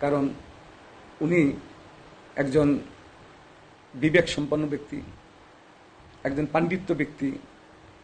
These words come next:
ওয়ার্ল্ড ওয়াইড যার একটা পরিচিতি আছে, সে নোবেল বিজয় করেছেন, লাভ করেছেন। এটা আমাদের জন্য একটা গৌরবের বিষয়। আপনি খেয়াল করেন যে উনি যখন নোবেল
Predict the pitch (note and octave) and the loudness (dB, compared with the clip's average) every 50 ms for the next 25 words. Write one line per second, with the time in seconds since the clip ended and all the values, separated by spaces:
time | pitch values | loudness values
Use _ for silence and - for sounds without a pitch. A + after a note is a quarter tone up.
0 | - - C#3 D#3 E3 D3 D#3+ E3 F3 E3+ C#3+ C#3 D#3 C#3+ B2+ - - - - - | -6 0 2 2 4 6 6 6 6 6 6 4 2 2 2 -4 -10 -18 -20 -20
1 | - - - - - - - C#3 - C3+ - D#3+ D3+ D3 D#3 C#3+ C#3 C#3 C3 - | -20 -20 -20 -20 -20 -10 -8 -4 -4 -2 -2 -2 -2 -2 -4 -2 -2 -2 -2 -2
2 | - C3 - - - - - - - - - - - - - - - C#3+ C#3+ D3+ | -6 -10 -12 -12 -18 -20 -20 -20 -20 -20 -20 -20 -20 -20 -8 -2 0 4 4 6
3 | D3 E3+ E3+ E3+ D#3+ - - - D#3 B2+ C3+ D3 D#3+ D#3+ D3 D3+ C3+ C3+ - - | 8 8 6 6 2 -2 -8 -14 -8 -6 -2 2 2 2 2 2 -2 -2 -4 -4
4 | C3 C3+ - - - - - D3 D3 C#3+ - - C#3 C3 - - E2 - - - | -8 -10 -10 -16 -20 -8 -2 -2 -2 0 0 -2 -2 -2 -2 -6 -10 -10 -12 -18
5 | - - - - - D#3 G3 F#3+ F#3 G3 G3+ A3+ G3 A3 G3+ F#3+ G#3+ G#3 G#3 G#3 | -20 -20 -20 -16 -2 0 0 4 4 6 6 6 6 4 4 4 2 2 2 0
6 | G#3 - - - - - - - - - - - E3 F#3 E3+ E3 A3 A#3+ A3 A3 | 0 -2 -8 -14 -20 -20 -20 -20 -20 -20 -8 -2 0 0 4 6 6 6 6 6
7 | G3+ F#3+ C#3 C3 - - A#2 - - - - - - - - - - - - - | 4 2 2 0 -4 -6 -8 -12 -14 -18 -20 -20 -20 -20 -20 -20 -20 -20 -14 -10
8 | - G3 A3 G3 A3+ A3+ A3+ A3+ G3 F#3+ B3 C#4+ G3 G3+ G#3 G3+ G#3 F#3+ G#3 G#3 | -6 -6 0 4 6 6 6 6 4 4 2 2 0 0 2 2 2 2 4 4
9 | G#3 G#3 - - C#3+ D#3+ F3 F3+ F3 F#3+ F#3+ | 4 2 2 0 -2 2 2 4 4 4 4